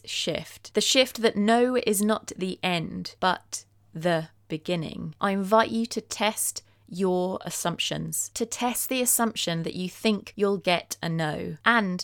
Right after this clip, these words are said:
to test the assumption that you think it will be painfully awkward and mean that it's the end. Because if you don't try, you won't know. And if you do get a no, it's fuel that moves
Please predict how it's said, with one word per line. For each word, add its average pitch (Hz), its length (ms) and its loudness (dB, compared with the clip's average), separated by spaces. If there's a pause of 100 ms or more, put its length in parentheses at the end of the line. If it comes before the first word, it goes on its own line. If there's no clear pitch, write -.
to - 100 -4
test - 320 2
the 240 140 4
assumption 214 580 2
that 185 140 -4
you 196 120 -4
think 226 480 2
it - 160 0
will 202 120 -2
be 226 240 2
painfully 226 920 4
awkward 156 600 2
and 165 200 0
mean 185 360 2
that 170 160 -2
it's - 220 -4
the 160 220 -6
end. 160 480 -4
Because 220 280 4
if 220 160 4
you 208 100 0
don't 220 400 2
try, 165 600 -2 (180)
you 170 200 -2
won't 196 440 2
know. 160 520 -6
And 196 120 2
if 185 160 -4
you 185 80 -2
do 240 320 4
get 180 180 0
a 165 60 -6
no, 160 520 -4
it's 202 240 0
fuel 226 600 2
that 208 180 -4
moves 190 560 0